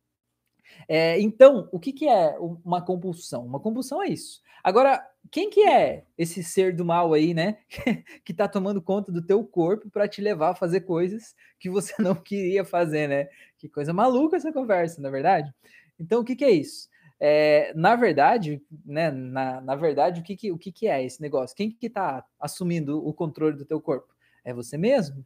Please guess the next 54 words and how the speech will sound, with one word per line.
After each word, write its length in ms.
uma 160
outra 300
parte 440
sua, 320
né? 220
Pela 200
terapia 400
das 240
partes, 580
a 80
gente 260
tem 160
várias 320
partes 380
nossas. 380
Tem 120
uma 140
parte 300
que 80
quer 140
uma 140
coisa 360
e 40
tem 100
uma 100
parte 320
que 80
quer 100
outra 260
coisa. 320
Por 120
exemplo, 220
tem 60
uma 140
parte 280
que 80
quer 140
levantar 360
de 100
madrugada 480
e 40
ir 40
pra 100
academia. 640
E 80
tem 140
uma 120
parte 300
que 60
quer 160
dormir 320
até 140
mais 200
tarde. 420